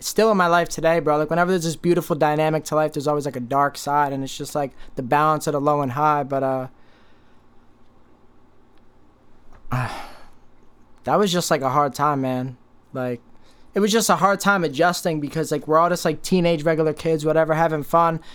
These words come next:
And at the time, like, I was still irresponsible. Like, twenty twenty, I quit drinking my whole year because, like, the year prior to that, like, I was just, like,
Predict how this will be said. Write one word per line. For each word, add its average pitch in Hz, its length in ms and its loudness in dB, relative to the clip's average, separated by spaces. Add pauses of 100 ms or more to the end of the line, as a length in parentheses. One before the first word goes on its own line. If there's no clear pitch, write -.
(140)
And 180 80 0
at 185 100 0
the 196 80 2
time, 185 260 2
like, 165 120 0
I 170 60 2
was 165 120 0
still 160 200 0
irresponsible. 156 640 -2
Like, 143 260 -2 (380)
twenty 208 240 0
twenty, 202 360 2
I 160 180 2
quit 160 240 -2
drinking 160 380 0
my 143 120 0
whole 151 180 0
year 147 260 0
because, 135 360 -6
like, 139 160 -4
the 143 80 -6
year 147 220 0
prior 147 320 2
to 151 120 0
that, 165 360 2 (360)
like, 131 120 -6
I 131 120 0
was 135 160 -4
just, 139 220 -6
like, 131 420 -4